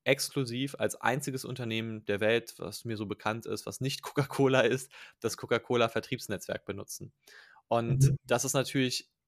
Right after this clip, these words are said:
Speaker 1: richtig krass, weil stell dir vor, einfach, ja, ich weiß nicht, das ist so wie, stell dir vor, dein großer Bruder ist irgendwie Influencer, sagen wir mal, irgendwie so, oder deine große Schwester ist Pamela Reif und Pamela Reif holt dich jetzt jedes Mal in ihre Instagram-Story rein.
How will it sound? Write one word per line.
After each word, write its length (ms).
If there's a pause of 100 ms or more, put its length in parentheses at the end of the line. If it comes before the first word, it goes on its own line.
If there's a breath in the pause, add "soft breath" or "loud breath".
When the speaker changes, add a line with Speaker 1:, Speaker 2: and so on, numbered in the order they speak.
(160)
Speaker 1:
richtig 380
krass, 280
weil 120
stell 220
dir 120
vor, 360
einfach, 580 (560)
ja, 140
ich 120
weiß 180
nicht, 200
das 100
ist 140
so 180
wie, 480 (520 soft breath)
stell 180
dir 60
vor, 100
dein 600 (800)
großer 320
Bruder 360
ist 200
irgendwie 880 (720)
Influencer, 640
sagen 200
wir 80
mal, 280
irgendwie 260
so, 140
oder 180
deine 180
große 300
Schwester 300
ist 120
Pamela 380
Reif 400
und 340
Pamela 340
Reif 300
holt 140
dich 100
jetzt 240
jedes 260
Mal 140
in 60
ihre 180
Instagram-Story 760
rein. 360